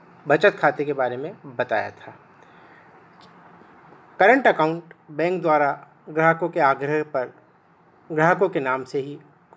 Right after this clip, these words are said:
खोला गया ऐसा खाता है। इस खाते पर किसी भी प्रकार का ब्याज नहीं दिया जाता है। ये खाता ऐसी कंपनियां हैं,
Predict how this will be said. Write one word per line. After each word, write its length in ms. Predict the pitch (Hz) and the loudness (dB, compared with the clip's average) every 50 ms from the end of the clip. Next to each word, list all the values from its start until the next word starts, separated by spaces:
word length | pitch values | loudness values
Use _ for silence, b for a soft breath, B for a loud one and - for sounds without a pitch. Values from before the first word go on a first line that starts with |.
| _ _ _ _ _ _ - | _ _ _ _ _ _ -4
खोला 260 | - 165 165 165 160 | 0 4 6 6 6
गया 220 | 147 151 147 139 135 | 4 4 2 0 0
ऐसा 280 | 127 - - 156 165 - _ _ _ _ _ - | -2 -6 -8 -10 -12 -14 _ _ _ _ _ -8
खाता 280 | - 160 139 - 131 120 | -6 -6 -4 -2 -4 -6
है। 260 | - 117 120 - - _ _ _ _ _ _ b b b b b b b b _ _ 269 | -6 -10 -16 -20 -20 _ _ _ _ _ _ b b b b b b b b _ _ -6
इस 140 | 254 254 | -4 -4
खाते 320 | - - 180 160 - 170 160 | 0 2 2 2 2 2 -2
पर 380 | 160 - 147 139 147 - - _ _ _ _ _ _ _ _ | 0 -2 -2 -4 -4 -10 -20 _ _ _ _ _ _ _ _
किसी 260 | 180 175 170 - 233 | -10 -10 -8 -8 -6
भी 100 | 208 226 | -6 -6
प्रकार 420 | 220 - 160 143 - 135 131 127 127 | -6 -6 -6 0 2 2 2 2 2
का 320 | - 165 196 226 - - 143 | 0 -2 -2 -2 -6 -6 -2
ब्याज 420 | 135 139 131 131 147 165 220 254 247 - - _ _ _ - | 2 2 4 4 2 0 -2 -8 -10 -14 -20 _ _ _ -8
नहीं 360 | 156 147 143 139 127 165 175 165 | -4 -2 -2 0 2 2 0 0
दिया 380 | 139 123 120 143 139 123 113 | -2 -4 -4 -2 0 0 0
जाता 300 | 110 98 101 - - - | -2 -4 -8 -10 -12 -14
है। 160 | - - - - - - b b b b b b b b b b _ - - | -14 -14 -16 -20 -20 -20 b b b b b b b b b b _ -10 -4
ये 220 | 165 170 208 240 | 2 6 6 6
खाता 520 | 240 - 156 151 147 - 143 151 165 - - - _ _ _ _ _ _ _ _ _ _ _ _ _ _ _ - | 6 6 2 2 2 2 2 0 0 -2 -8 -20 _ _ _ _ _ _ _ _ _ _ _ _ _ _ _ 2
ऐसी 240 | 226 233 - 262 240 | 2 4 4 0 -4
कंपनियां 560 | - 165 151 143 147 151 156 156 156 151 156 | -2 -4 -4 -2 -4 -6 -4 -4 -4 -4 -4
हैं, 240 | 160 165 175 - | -6 -8 -10 -14